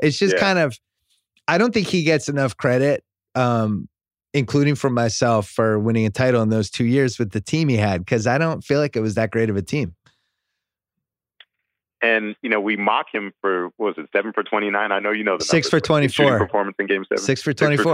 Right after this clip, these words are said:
Speaker 2: twenty-four, okay.
Speaker 1: Yeah.
Speaker 2: And I knew you would know the numbers. <laughs> But, um, you know, and I know you held that against him for a long time.
Speaker 1: Still do.
Speaker 2: But one thing I will say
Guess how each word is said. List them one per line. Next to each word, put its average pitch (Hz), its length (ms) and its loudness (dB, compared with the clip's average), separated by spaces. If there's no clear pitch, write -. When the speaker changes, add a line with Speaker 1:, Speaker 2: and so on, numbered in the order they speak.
Speaker 2:
twenty-four, 90 400 0
okay. 85 260 0
Speaker 1:
Yeah. 131 180 4
Speaker 2:
And 95 180 0
I 117 80 2
knew 135 160 0
you 147 140 0
would 123 100 -2
know 117 140 2
the 104 80 -8
numbers. 98 340 -2
<laughs> - 60 -6
But, 110 320 2
um, 98 440 0
you 143 100 0
know, 117 100 4
and 113 80 2
I 120 80 2
know 123 120 -4
you 123 200 -6
held 117 220 0
that 104 160 0
against 107 300 -4
him 92 160 -6
for 95 80 -2
a 92 40 -2
long 90 260 -2
time. 127 220 -2
Speaker 1:
Still 151 240 0
do. 160 240 2
Speaker 2:
But 110 200 0
one 120 180 0
thing 120 140 -2
I 104 100 2
will 165 340 -4
say 87 240 -2